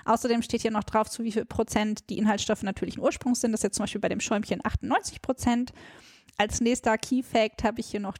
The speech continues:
die Prozente, zu denen das recycelt ist. Also das ist jetzt hundert Prozent recycelter Kunststoff und auch wieder recycelbar. Und natürlich unser Lieblingslogo vegan, sodass ihr das auch mit einem guten Gewissen anwenden könnt. Und auch die Verpackung ist jetzt hier nachhaltiger geworden. Das ist auch mit der Grund, warum es umgestellt wurde.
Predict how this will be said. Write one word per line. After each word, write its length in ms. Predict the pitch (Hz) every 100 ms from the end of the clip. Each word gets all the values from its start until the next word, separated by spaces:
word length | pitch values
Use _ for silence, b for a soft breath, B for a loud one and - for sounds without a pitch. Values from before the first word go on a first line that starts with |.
| _
die 320 | 190 196 196 - -
Prozente, 760 | - - - 240 247 220 220
zu 180 | - 220
denen 300 | 208 196 196
das 340 | 190 - - 190
recycelt 480 | - 214 - 285 -
ist. 180 | 233
Also 160 | - 202
das 140 | 190
ist 80 | -
jetzt 180 | - -
hundert 240 | 240 226 -
Prozent 460 | 214 - 202 208
recycelter 520 | 196 - 196 190 -
Kunststoff 640 | - 311 320 - 254 254 - B B -
und 160 | 233
auch 160 | 196 -
wieder 200 | 196 170
recycelbar. 800 | 190 - - 277 240 226 226 -
Und 120 | 247
natürlich 500 | 220 - 220 220 - B B
unser 180 | 233 208
Lieblingslogo 680 | 208 208 190 - 196 202 185
vegan, 500 | 185 180 180 185 202 B B B
sodass 320 | - 208 196
ihr 80 | 214
das 140 | 208
auch 160 | - 220
mit 120 | -
einem 100 | 220
guten 280 | 247 - 226
Gewissen 400 | 196 202 - -
anwenden 480 | 202 233 214 -
könnt. 300 | 214 208 208
Und 80 | 196
auch 100 | 208
die 280 | - 202 196 -
Verpackung 640 | - 202 - 196 - 214 -
ist 160 | -
jetzt 180 | 196 -
hier 220 | - 208 202
nachhaltiger 520 | 180 196 196 208 196
geworden. 360 | 190 185 175
Das 80 | 185
ist 100 | -
auch 140 | - 208
mit 160 | 208
der 100 | 202
Grund, 240 | 190 190 180
warum 220 | 180 175
es 80 | -
umgestellt 520 | 180 175 - - -
wurde. 200 | 180